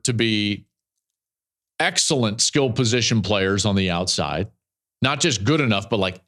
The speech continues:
excellent skill position players on the outside. In Texas and Oregon's case, they've got a quarterback that can go to, you know,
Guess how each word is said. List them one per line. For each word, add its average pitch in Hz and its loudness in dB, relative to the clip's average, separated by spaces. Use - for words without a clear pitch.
excellent 139 0
skill 117 0
position 98 0
players 85 0
on 104 0
the 87 2
outside. 76 -4
In 123 0
Texas 165 0
and 127 0
Oregon's 156 2
case, 110 0
they've 127 0
got 135 0
a 104 -2
quarterback 139 0
that 113 -2
can 120 0
go 113 2
to, 104 0
you 120 -2
know, 78 -4